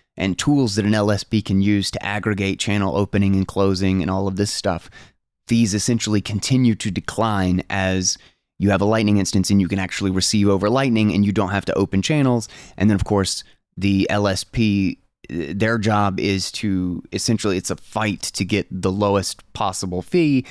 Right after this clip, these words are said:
so that they can aggregate and provide the service with as little on-chain data as possible.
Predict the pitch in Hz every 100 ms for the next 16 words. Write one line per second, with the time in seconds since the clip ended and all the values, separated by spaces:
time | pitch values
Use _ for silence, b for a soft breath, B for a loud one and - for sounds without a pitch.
0 | B B - 214 101 92 107 107 104 98
1 | 90 - 101 95 98 92 87 - b b
2 | b - 95 92 90 87 87 - - -
3 | 104 98 98 90 - 98 92 90 - 92
4 | 82 92 104 98 87 95 92 92 92 90
5 | 87 87 69 - - 107 90 - 85 -